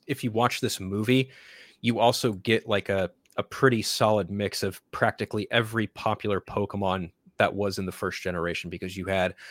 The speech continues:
all the three evolutions, final forms, like Blastoise, Venusaur, Charizard, you had Gyarados, you had Rapidash, Scyther, Rhyhorn, Ninetales, like, a lot of the really pretty popular Pokemon, even Dragonite makes an appearance in the, in the first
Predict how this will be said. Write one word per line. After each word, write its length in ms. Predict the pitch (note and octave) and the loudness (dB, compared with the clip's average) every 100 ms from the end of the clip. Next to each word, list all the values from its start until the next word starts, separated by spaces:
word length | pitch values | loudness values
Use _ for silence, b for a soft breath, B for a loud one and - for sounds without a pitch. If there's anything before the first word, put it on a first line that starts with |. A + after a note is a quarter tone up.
| B B | B B
all 140 | - A#2 | 6 6
the 100 | A2+ | 6
three 280 | - A2 G#2 | -2 2 2
evolutions, 760 | G2+ F#2+ G2 - G2+ F#2+ - | 2 0 -2 -2 -4 -4 -4
final 420 | - - G#2 G2+ | -6 -2 0 0
forms, 520 | G2 G#2+ G2+ G2+ F#2+ - | -2 -2 0 0 -4 -6
like 120 | E2+ - | -6 4
Blastoise, 440 | G#2 - G#2 F#2+ | 4 4 -2 -4
Venusaur, 320 | F#2+ F2+ F2+ | -4 -4 -2
Charizard, 500 | E2+ G#2+ F#2+ F#2+ F#2 | -2 0 0 0 -4
you 80 | F#2 | -2
had 220 | F2+ D#2 | -6 -4
Gyarados, 480 | - A2 G#2 G#2 - | 0 2 2 0 0
you 60 | F#2 | -4
had 80 | E2 | -2
Rapidash, 680 | F#2+ F#2+ - G2 G2+ - - B B B B | 0 0 0 0 0 -2 -8 B B B B
Scyther, 680 | - - G#2+ G2 - G2+ F#2+ | -4 4 6 6 2 2 2
Rhyhorn, 800 | G2 G2 G2 G#2+ G#2 G2+ G2 F#2+ - _ _ - | 6 6 4 0 0 2 0 -2 -8 _ _ -4
Ninetales, 680 | A2 G2+ G2 F#2+ G#2+ F#2+ F#2+ | 6 6 6 0 0 0 0
like, 120 | F#2+ | 0
a 60 | G#2 | 0
lot 200 | A2+ B2+ | 2 2
of 100 | A2 | 2
the 80 | G2+ | -2
really 280 | G2 G#2+ G2+ | 0 -2 -2
pretty 280 | - G#2+ F#2+ | -2 -2 -2
popular 440 | - F#2 G2 F#2+ | 0 -2 0 -4
Pokemon, 320 | G#2 G#2 G#2+ | -4 -4 0
even 160 | A#2+ G#2 | 0 0
Dragonite 460 | F#2 G2+ G2+ F2+ F#2 | 0 0 0 -2 -4
makes 180 | F2+ | -6
an 60 | F#2 | -6
appearance 400 | F2 G2 F2 - | -6 -4 -4 -4
in 60 | F#2+ | -8
the, 60 | F2+ | -6
in 60 | - F#2+ | -6 -6
the 80 | |
first 360 | F2 G2+ F2+ - | -4 -4 -4 -6